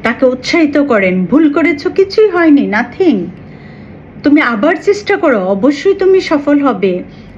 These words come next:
তুমি ভুল করেছো, তুমি অনেক কিছু শিখেছো। ভুল না করলে মানুষ শিখে না, শিখতে পারে না। আর মানুষ মাত্রই তো ভুল করে,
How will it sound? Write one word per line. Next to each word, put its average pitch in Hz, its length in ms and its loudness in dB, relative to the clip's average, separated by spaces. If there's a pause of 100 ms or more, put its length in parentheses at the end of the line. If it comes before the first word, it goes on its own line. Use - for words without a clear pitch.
(120)
তুমি 294 180 4
ভুল 285 320 2
করেছো, 349 360 0
তুমি 359 220 2
অনেক 254 280 0
কিছু 247 280 -6
শিখেছো। 226 540 -4
ভুল 196 220 -2
না 262 160 0
করলে 269 240 -2
মানুষ 254 380 -2
শিখে 277 240 -6
না, 180 220 -4 (340)
শিখতে 285 360 -2
পারে 190 320 -2
না। 165 200 -8 (300)
আর 254 80 -2
মানুষ 285 500 2
মাত্রই 277 380 0
তো 359 140 0
ভুল 269 280 -2
করে, 208 400 -2